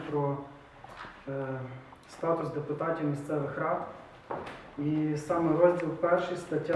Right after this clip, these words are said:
друга, пункт другий. Депутат місцевої ради як представник інтересів територіальної громади, виборців свого виробни-, е, е, виборчого округу зобов'язаний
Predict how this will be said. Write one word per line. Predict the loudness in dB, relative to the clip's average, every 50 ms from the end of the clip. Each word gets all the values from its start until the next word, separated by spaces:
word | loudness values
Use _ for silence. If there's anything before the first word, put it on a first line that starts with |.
| 2 2 2
друга, | 2 2 2 2 2 2 0 0 -2 -4 -4 -2
пункт | 0 0 2 0 0
другий. | 2 2 2 2 0 -2 -6 -8 -12 -10 -8 -8 -8 -8 -10 -12 -14 -18 -20 -20 -14 -6 -6
Депутат | -4 -2 0 4 4 6 6 4
місцевої | 2 0 2 4 6 6 8 8 6 6
ради | 6 6 6 4 4 4 2
як | 2 0
представник | -2 -4 -4 -2 0 2 2 2 2 2
інтересів | 0 2 4 4 4 4 4 0 -2
територіальної | -2 0 0 0 0 2 2 2 2 2 2 2 2 2
громади, | 0 0 2 2 2 2 0 -2 -4 -6 -8 -10 -14 -14 -18 -18 -14 -6 0
виборців | 4 4 4 6 4 0 -2 -4 -6
свого | -10 -6 0 2 4 4 4 4 0
виробни-, | 0 0 0 2 2 0 0 -2 -4 -8 -12 -8 -2
е, | 0 2 4 4 2 2 -2 -4 -10 -12 -14 -16 -20 -20 -20 -20 -20 -18 -10 -4 0
е, | 2 2 2 4
виборчого | 4 4 4 4 2 0 0 0 2 2 4 4 4
округу | 4 4 2 2 2 2 0
зобов'язаний | 0 0 0 0 2 4 6 6 6 4 4 0 -4 -6